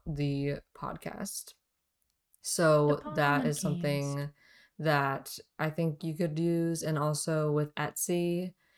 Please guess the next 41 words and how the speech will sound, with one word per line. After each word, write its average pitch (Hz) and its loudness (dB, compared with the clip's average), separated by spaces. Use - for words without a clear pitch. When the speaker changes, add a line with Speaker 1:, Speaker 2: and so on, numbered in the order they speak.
Speaker 1:
just 175 2
selling 160 4
artwork 160 4
if 170 -2
you 160 2
make 143 -2
different - -6
art, 202 8
or 175 10
you 160 6
could 160 -2
make 151 2
different 147 -2
invitations, 170 0
different, 170 6
you 151 0
know, 101 -8
I 175 2
mean, 165 4
people 156 6
Speaker 2:
Mm-hmm. 151 6
Speaker 1:
want 147 4
help 151 0
with 151 0
all - -6
of - -12
these - -8
things, 156 -8
wedding 180 6
invites, 147 2
party 170 6
invites, 156 2
baby 151 4
showers, 151 4
anything 151 -2
like 151 -2
Speaker 2:
Oh, - -2
Speaker 1:
that. 165 6
Speaker 2:
yeah. - -4
Speaker 1:
Also, 160 6
like, 143 0